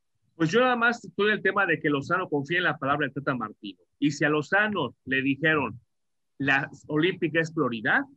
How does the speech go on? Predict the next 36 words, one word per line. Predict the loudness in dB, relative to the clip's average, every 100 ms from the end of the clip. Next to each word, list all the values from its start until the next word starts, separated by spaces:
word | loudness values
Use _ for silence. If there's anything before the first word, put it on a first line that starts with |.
| _ -14 -10 -2
él | 0 2
sabrá | 2 2
perfectamente | 2 0 0 0 0 0 -2
de | -4
que | -6
si | -4 -2
le |
hace | 0 0
falta | 0 0
un | -2
delantero | -2 -2 -2 -2 -4
que |
el | -4
Tata | -4 -2 -4
usa, | -4 -10 -14
que | -10
si | -4
le |
hace | -2 -2
falta | 0 -2 -2
un |
mediocampista, | -4 -4 -6 -4 -6 -6
un | -6
defensa | -6 -6 -8
que | -12
el | -10
Tata | -6 -4
usa, | -4 0 0 -2 _ _ -14 -2
va | 0
a | 0
contar | -2 -4 0 0 -2
con | -6 -6
esa | -8 -8 -8
palabra. | -4 -2 0 -2
¿Por | -2 -4
qué? | 0 -2 -2